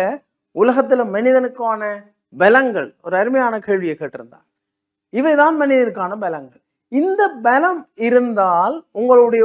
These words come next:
உள்ளம் நல்ல ஸ்ட்ராங்கா இருக்கும். நீங்கள் பிரச்சனைகளுக்கு முகம் கொடுப்பீர்கள், பிரச்சனைகளை இலகுவாக தீர்ப்பீர்கள், அதற்கான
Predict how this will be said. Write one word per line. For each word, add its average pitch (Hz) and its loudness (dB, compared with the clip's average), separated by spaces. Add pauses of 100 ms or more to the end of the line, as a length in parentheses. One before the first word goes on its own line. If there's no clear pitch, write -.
(160)
உள்ளம் 220 -2 (1040)
நல்ல 185 -2
ஸ்ட்ராங்கா 185 -4
இருக்கும். 151 -8 (920)
நீங்கள் 226 2
பிரச்சனைகளுக்கு 220 0 (180)
முகம் 185 -2
கொடுப்பீர்கள், 156 -8 (1000)
பிரச்சனைகளை 254 2 (140)
இலகுவாக 220 2 (100)
தீர்ப்பீர்கள், 175 -6 (760)
அதற்கான 208 0